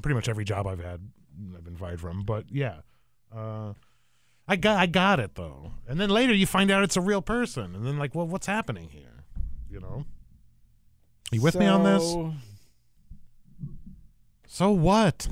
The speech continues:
Speaker 1: <laughs> You can't. So what? <laughs> What? Number, number three.
Speaker 2: Number three.
Speaker 1: Number three.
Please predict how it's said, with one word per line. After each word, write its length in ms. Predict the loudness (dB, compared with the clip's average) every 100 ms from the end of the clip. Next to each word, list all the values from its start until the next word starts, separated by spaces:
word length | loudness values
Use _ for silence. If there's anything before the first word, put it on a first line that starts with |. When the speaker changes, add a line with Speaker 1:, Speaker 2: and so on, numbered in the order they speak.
| -2
Speaker 1:
<laughs> 640 | 2 2 4 2 2 0 2
You 100 | -2 -2
can't. 440 | 0 2 2 -2 -12 -20 _ _ _ _ _ _ _ _ _ _ _ _ _ _ _ _ _ _ _ _ _ _ _
So 240 | 2 6
what? 600 | 6 6 6 4 2 2 2
<laughs> 400 | 6 6 6 4
What? 160 | 2 -2 -4 -2
Number, 300 | 0 2 0 -4
number 400 | -6 -4 0 0
three. 640 | 0 2 4 4 0 -8 -10 -14 -14
Speaker 2:
Number 240 | -10 -8 -8
three. 360 | -10 -14 -12 -2
Speaker 1:
Number 460 | 0 4 4 4
three. 680 | 2 0 2 2 -4 -16